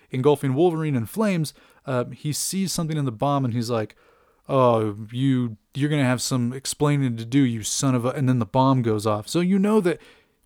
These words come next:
he sees something inside this bomb that is probably not something good for one of our heroes. Even though he's able to turn the bomb off, there's still, like, a massive explosion. So it's one of those, like,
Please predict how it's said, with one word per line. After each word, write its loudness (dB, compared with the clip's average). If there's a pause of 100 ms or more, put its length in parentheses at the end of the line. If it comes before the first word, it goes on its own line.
(180)
he 0
sees 2
something 0
inside -2
this -2
bomb 0
that 0
is -4
probably -4 (280)
not -4
something -4
good 2 (180)
for 2 (400)
one 2
of -4
our 0
heroes. -4 (220)
Even -2
though 0
he's 0
able 2
to 0
turn -2
the -6
bomb 0
off, -2
there's -2
still, 0
like, 0
a -2
massive -2
explosion. 0
So 2
it's 4
one 0
of 2
those, 4
like, 0